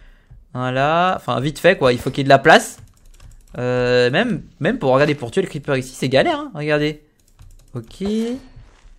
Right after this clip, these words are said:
Ah ouais, non, par contre, euh, c'est incroyable, hein. Honnêtement, on peut se le dire, les amis, c'est, c'est incroyable. Oh, mais regardez ça, quoi. Ça, ça n'a aucun sens.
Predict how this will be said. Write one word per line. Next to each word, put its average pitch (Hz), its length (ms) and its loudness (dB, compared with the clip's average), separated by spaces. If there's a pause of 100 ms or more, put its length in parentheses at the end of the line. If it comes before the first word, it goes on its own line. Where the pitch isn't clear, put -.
(140)
Ah 202 80 6
ouais, 226 60 6
non, 170 120 6
par 185 240 4
contre, 254 340 -6
euh, 147 320 6
c'est 143 140 -2
incroyable, 165 420 4
hein. 113 160 -4
Honnêtement, 156 320 -4
on 180 60 -4
peut 175 80 -8
se 160 160 -8
le 151 60 -6
dire, 151 160 0
les 139 160 -2
amis, 143 200 -4
c'est, 127 200 -10
c'est 117 200 -8
incroyable. 147 380 -2
Oh, 127 160 4
mais 117 80 -2
regardez 175 380 2
ça, 415 220 0
quoi. 135 300 4 (600)
Ça, 143 200 -4
ça 147 140 -2
n'a 156 160 6
aucun 254 220 4
sens. 370 380 0